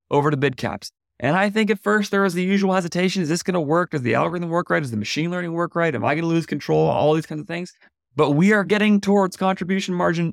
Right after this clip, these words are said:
increasing right away. And as we are getting towards that, guess what? They're starting to believe. They're starting to go in on it. And the more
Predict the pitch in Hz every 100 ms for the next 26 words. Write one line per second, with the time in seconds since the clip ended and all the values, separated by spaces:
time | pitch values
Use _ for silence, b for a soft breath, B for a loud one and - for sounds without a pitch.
0 | - 190 185 185 180 175 160 - _ -
1 | 107 127 190 214 220 165 - _ _ -
2 | 143 170 165 196 208 220 208 196 202 202
3 | 202 220 208 110 104 123 _ _ _ 117
4 | 165 196 214 196 - _ _ - 139 139
5 | - 127 165 151 131 139 123 78 - _
6 | - 113 - 127 143 139 127 127 110 98
7 | - _ _ _ 147 143 135 143 180 254
8 | 254